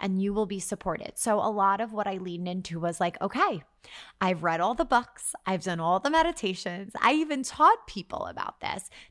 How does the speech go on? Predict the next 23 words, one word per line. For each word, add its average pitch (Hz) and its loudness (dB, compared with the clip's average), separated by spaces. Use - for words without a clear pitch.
Now 240 4
I 233 4
have 269 -2
to 226 -4
cut - -4
the - -2
cord, - -4
and 220 2
I'm 214 2
gonna 302 -2
free 180 -4
fall, - -2
and 214 0
I'm 226 0
gonna 311 0
allow 180 0
the 220 -6
universe 185 -4
to 202 -12
show 180 0
up - -2
for 220 -4
me." - -10